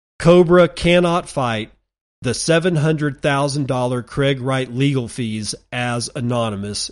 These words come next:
U K judge rules again. This is out of CoinDesk. Sandali Handagama is writing it.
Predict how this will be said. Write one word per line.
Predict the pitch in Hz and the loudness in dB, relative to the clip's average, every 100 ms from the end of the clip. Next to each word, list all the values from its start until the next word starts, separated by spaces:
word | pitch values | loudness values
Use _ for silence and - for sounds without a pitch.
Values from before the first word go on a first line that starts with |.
| - | -8
U | 113 127 123 | -2 -2 -2
K | - 127 120 117 | -4 -4 -4 -4
judge | 123 - 117 113 104 | -6 -8 -6 -6 -8
rules | 98 110 107 104 95 | -10 -8 -8 -8 -10
again. | - 117 127 175 131 117 117 - - _ | -10 -2 4 6 6 0 -6 -10 -20 _
This | 127 - | -6 -6
is | 117 | -6
out | 117 104 | -6 -6
of | - | -8
CoinDesk. | 160 170 156 135 127 123 - - _ _ | 0 2 2 0 -2 -6 -10 -20 _ _
Sandali | - 131 113 131 147 147 131 | -6 -4 -2 0 2 2 0
Handagama | 139 135 117 127 135 127 107 | 0 0 -2 -2 -2 -2 -4
is | 104 | -8
writing | 117 135 127 107 | -4 -2 -2 -4
it. | 101 | -8